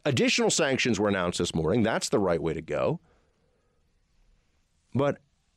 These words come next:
here's the, the fundamental takeaway. So far,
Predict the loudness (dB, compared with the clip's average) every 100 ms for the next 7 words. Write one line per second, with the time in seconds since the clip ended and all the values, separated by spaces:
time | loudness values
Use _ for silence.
0 | _ _ _ _ 0 4 4 4 2 2
1 | 0 0 2 4 4 2 0 0 0 0
2 | -2 -4 _ _ _ _ _ _ _ _
3 | _ -10 -2 0 2 2 2 2 -2